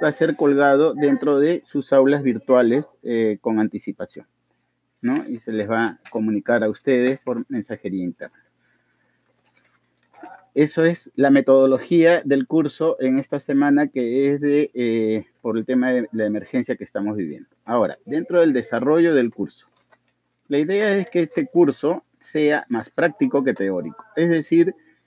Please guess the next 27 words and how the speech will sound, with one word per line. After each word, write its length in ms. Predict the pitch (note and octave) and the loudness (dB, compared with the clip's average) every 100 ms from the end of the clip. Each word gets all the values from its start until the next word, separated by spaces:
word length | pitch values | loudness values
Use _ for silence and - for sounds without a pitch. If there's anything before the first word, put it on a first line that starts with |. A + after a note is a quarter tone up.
| _ _ | _ _
que 120 | E3 | -4
no 100 | G#3+ | -2
nos 160 | A#3+ G3 | -2 -2
vamos 300 | A3 A3+ G3 | -2 -4 -6
a 60 | |
centrar 500 | - C3+ C3 D3 F#3 | -2 0 0 -2 -4
solo 400 | - F#3+ G3+ F#3 | -4 0 2 4
en 100 | D3 | 2
fórmulas 580 | B2 F3 F#3 F3 D#3+ D3 | 0 -2 -2 -2 -2 -2
y 60 | B2+ | -4
ejercicios 640 | A2 A2+ - E3 - D#3 | -6 -8 -6 -6 -4 -4
resueltos 680 | C#3 - E3+ D3 - E3 - | -4 -4 -2 -2 -2 -8 -4
y 220 | D3 D#3+ | 0 0
o 100 | E3 | 0
propuestos 600 | E3+ B2 - E3 D3+ E3+ | -2 -4 -2 -2 -2 -4
de 120 | D3 | -2
diferentes 580 | B2+ A#2+ A#2 B2+ C3+ D3 | -2 -2 -2 -2 -2 -4
autores, 540 | C3+ - F3+ E3+ F2 _ _ _ _ _ _ _ | -6 -4 -2 -2 -4 _ _ _ _ _ _ _
sino 460 | - C#3 C3 A#2+ | -2 0 0 -4
que, 300 | - C#3+ - _ | 0 0 0 _
si 240 | _ - G2+ | _ -10 -6
bien 240 | A#2+ E3 | -4 -4
es 140 | F3 | -6
cierto, 360 | - D3+ A2+ E2 | -4 -4 -4 -8
vamos 360 | F2 A#2+ E3 F3 | -6 -4 -2 -4
a 80 | |
tocar 580 | C#3 G2+ - C3 D#3+ F2 | -4 -6 -2 -2 -2 -4